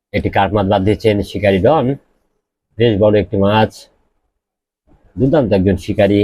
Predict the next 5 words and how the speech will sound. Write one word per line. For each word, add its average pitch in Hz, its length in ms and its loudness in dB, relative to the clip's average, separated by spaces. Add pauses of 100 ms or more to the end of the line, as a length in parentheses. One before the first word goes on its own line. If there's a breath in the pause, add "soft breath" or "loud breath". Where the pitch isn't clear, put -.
(280)
এক 95 160 -8
কাটা, 101 220 0
দুই 95 180 2
কাটার 98 400 0 (1800)
পারদর্শী। 98 640 0